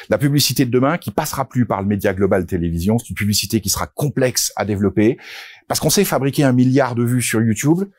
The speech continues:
sauf qu'on sait les constater, mais on sait pas en réalité les programmer. La viralité, c'est quelque chose qu'on ne sait pas encore fabriquer sur Internet. La publicité va devenir chère. Ce que l'on programme, c'est des coûts publicitaires qui vont passer brutalement de cinq pour cent du prix de revient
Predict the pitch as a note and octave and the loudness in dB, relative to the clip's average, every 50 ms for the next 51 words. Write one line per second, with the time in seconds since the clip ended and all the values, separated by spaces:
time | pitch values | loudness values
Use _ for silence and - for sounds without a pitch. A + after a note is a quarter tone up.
0 | _ _ _ _ _ _ - - - - D3+ - - - D3+ C3 - - C3 - | _ _ _ _ _ _ -8 -4 0 0 0 0 0 0 2 2 2 2 0 0
1 | - C3+ B2+ A#2+ - B2+ - - A#2 - D3 D3+ D3+ C#3+ C#3 C3 - B2+ C3+ B2+ | 2 2 0 2 0 -2 -2 -2 -2 2 2 2 4 4 4 4 4 2 2 2
2 | - - C#3 B2 - D3+ C#3 C#3 - C3 C3+ B2+ A2 A#2+ C3+ C3 B2 A#2+ B2+ A#2+ | 2 2 0 0 0 -2 -4 -4 -2 0 2 2 2 2 2 2 4 4 2 2
3 | G#2+ - C3+ B2+ A#2 G#2+ - - - A2 A2+ G#2 G#2 F#2+ A2 G#2 G#2 G2 F#2+ - | 4 2 2 4 4 2 0 0 -2 0 0 0 0 0 2 2 2 2 0 -4
4 | - - - - - - - - _ _ _ - - G#2 A2 G2 B2 G#2 A#2+ A2+ | -14 -20 -20 -18 -18 -18 -20 -20 _ _ _ -4 -2 0 0 0 0 0 0 -2
5 | A2 G#2 - - C3+ C#3 D3+ E3 E3 - - - - B2 A#2 - A2+ - - C#3 | -2 -4 -2 0 2 2 2 2 0 -2 -2 -2 0 -2 0 0 -2 -2 -2 -2
6 | - - B2 A2 - - - D#3 C3 - B2+ A#2+ G#2+ F#2+ F2+ - - G2 - - | 0 0 0 0 2 2 0 0 0 0 0 0 0 0 0 0 -2 -2 -2 -2
7 | - G2 D2+ E2+ E2+ - - F#2 E2+ - - D#2 D#2 E2 - D#2 C#2+ D2+ D2 D2 | -4 -4 -2 -2 -4 -2 -2 -2 -2 -2 -4 -4 -4 -2 -4 -4 -4 -4 -6 -8
8 | - - - - - - - G2+ G2+ - A#2 A2 A#2 - - A2 - A#2+ G#2 G2 | -10 -14 -20 -20 -16 -8 -4 -4 -2 0 0 0 0 0 0 0 2 2 2 2
9 | F2 E2+ E2 D2 D2+ C#2+ - - - - - A2 A2+ C#3 E3 - - _ _ _ | 2 0 0 -2 -2 -4 -2 -2 -2 2 2 2 2 2 -2 -6 -10 _ _ _
10 | _ - - - - B2 A#2+ B2 B2 B2 A#2+ A2+ A#2+ A#2+ C#3 D#3+ F3 - - - | _ -12 -10 -2 0 0 0 0 0 -2 -2 0 0 0 -2 -2 -4 -8 -10 -20
11 | - - - - - - A#2 A2 A#3 - F3 E3+ - D#3 C#3+ D3 - - C3 - | -20 -14 -6 -4 -2 0 0 0 2 0 0 0 0 -2 0 0 -2 -2 -2 -2
12 | C#3 B2 - - B2+ A2+ B2 A#2 A#2+ A2+ - - A2+ A2 B2 B2 - B2 A#2 A#2 | -2 -2 0 -2 0 0 0 0 0 -2 -2 -2 -2 -2 -2 -2 0 0 2 2
13 | A#2+ A#2 G2+ G2 F#2+ - - - F3 F3 E3+ - D3 - - D3 D3 C3+ A#2+ - | 2 2 2 0 0 0 0 0 -2 -2 -2 -4 -8 -8 -6 -4 -2 -2 -4 -4
14 | - B2 A#2 A2 A#2 A2+ G#2 A#2+ A#2+ F#3 | -4 -4 -4 -2 -2 -2 0 0 0 -2